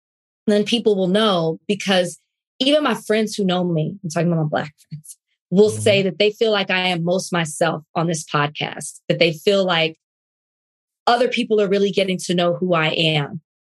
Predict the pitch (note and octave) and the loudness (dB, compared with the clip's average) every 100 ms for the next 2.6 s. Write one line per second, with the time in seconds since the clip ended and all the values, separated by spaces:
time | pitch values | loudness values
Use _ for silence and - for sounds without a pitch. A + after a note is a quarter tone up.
0 | _ - F#3 G#3 G3+ G3 G3 F#3+ - A#3 | _ -4 2 2 2 2 0 -2 -2 0
1 | G3+ E3 F3 - E3+ D#3+ F#3+ F3 - F3 | 2 0 -2 -4 -8 -6 -2 -2 0 0
2 | E3 F#3+ F3+ - D#3+ | 0 0 0 0 0